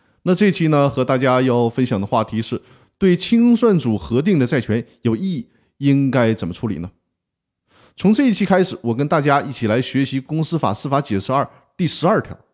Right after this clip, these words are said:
这一条呢，是关于公司清算的时候，债权核定和债权异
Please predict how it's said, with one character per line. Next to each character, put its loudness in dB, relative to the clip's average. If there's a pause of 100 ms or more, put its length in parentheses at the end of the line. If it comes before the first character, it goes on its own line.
(720)
这 4
一 4
条 4
呢， 2
是 -4
关 4
于 2
公 0
司 -2
清 2
算 4
的 2
时 -4
候， -6
债 2
权 0
核 -2
定 0 (240)
和 0 (120)
债 0
权 0
异 -2